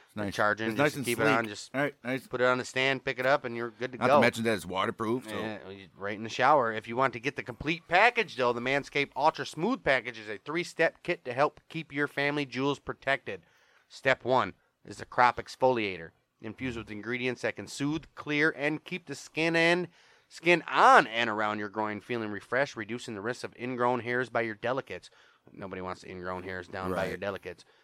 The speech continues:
Speaker 1: Step two, crop gel. See where you're shaving with our unique clear shaving gel just for the groin. Oh, wow.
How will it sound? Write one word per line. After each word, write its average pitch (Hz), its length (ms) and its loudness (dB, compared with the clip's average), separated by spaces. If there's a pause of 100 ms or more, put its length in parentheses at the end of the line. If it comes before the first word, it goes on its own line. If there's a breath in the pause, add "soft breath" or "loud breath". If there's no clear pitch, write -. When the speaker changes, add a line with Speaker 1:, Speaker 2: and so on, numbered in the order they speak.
Speaker 1:
Step - 300 -2
two, 151 360 2
crop - 360 2
gel. 92 340 -6 (260)
See - 240 -6
where 135 140 2
you're 123 120 2
shaving 135 380 0
with 107 140 -6
our 104 100 -2
unique 117 500 -4
clear 139 320 0
shaving 135 400 -2
gel 98 220 -4
just 107 220 -10
for 131 120 -6
the 113 80 -4
groin. 107 460 0 (400 soft breath)
Oh, - 120 -10
wow. - 360 -4